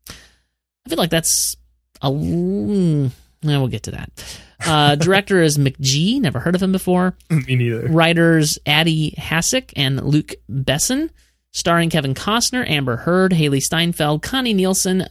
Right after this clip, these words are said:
Speaker 1: Thomas, Thomas Lemarquis, and Richard Semel. Music by, uh, uh,
Speaker 2: Guillaume.
Speaker 1: <laughs> Guillaume? Uh,
Speaker 2: Something like that.
Speaker 1: Rosell.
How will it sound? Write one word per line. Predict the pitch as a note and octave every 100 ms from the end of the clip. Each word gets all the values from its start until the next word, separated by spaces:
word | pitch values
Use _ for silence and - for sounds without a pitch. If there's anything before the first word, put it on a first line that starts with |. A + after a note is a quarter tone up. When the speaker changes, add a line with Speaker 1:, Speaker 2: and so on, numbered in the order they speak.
| -
Speaker 1:
Thomas, | - G3 G#3+ G#3 - - _ _ _ _ _ - -
Thomas | - G3 A#3 C4+ - - -
Lemarquis, | E3+ D#3+ D#3 D3+ C#3+ C#3 - F#3 G#3 B3+ D4 _ _ _ _ -
and | C#3 C3 C3 B2+
Richard | - D3 G#3+ A3 G#3+ -
Semel. | - - D#3 C#3+ G#2+ D2 - - _ _ _ _ _ _ -
Music | D#3+ A3+ A#3 G3
by, | F#3 F3+ F3 F3 -
uh, | - D3 C#3+ C#3 _ _ _ _ _ _ _ _ _ _ -
uh, | C3 B2+ C3 C3 B2+
Speaker 2:
Guillaume. | C3 A#2+ A2+ A#2 A#2
Speaker 1:
<laughs> | D#3+ D3+ E3+ E3+
Guillaume? | D3 D3 D#3 G3+ A#3 B3 _ _ _ _
Uh, | C3+ B2+
Speaker 2:
Something | C3 B2+ A2
like | G#2+
that. | A2 A2
Speaker 1:
Rosell. | D3 C#3+ - C3 A#2+ G#2+ A2